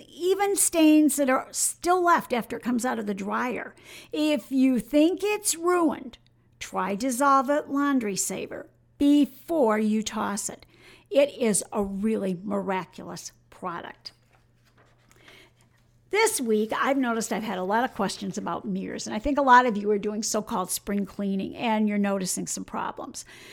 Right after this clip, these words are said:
So I wanna go over a couple of things about cleaning mirrors, and also I wanna talk to you about what I call speckled mirrors. Those are mirrors that have those stubborn black spots that appear over time, and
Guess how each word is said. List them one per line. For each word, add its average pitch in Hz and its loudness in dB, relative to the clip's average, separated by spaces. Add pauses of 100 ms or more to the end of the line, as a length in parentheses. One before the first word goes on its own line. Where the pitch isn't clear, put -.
(120)
So 269 4
I 302 4
wanna 403 6
go 247 8
over 233 2
a 214 0
couple 240 -2
of 208 -2
things 220 -2
about 202 -6
cleaning 320 4
mirrors, 220 -2
and 285 0
also 330 0
I 269 2
wanna 330 4
talk 285 2
to 294 0
you 226 4
about 214 2
what 214 0
I 262 2
call 214 0
speckled - 0
mirrors. - -6 (340)
Those 254 6
are 339 4
mirrors 254 6
that 220 0
have 214 -2
those 202 -2
stubborn 240 2
black 220 -2
spots - -8
that 220 -4
appear 196 -4
over 202 -2
time, 202 -4 (480)
and 269 2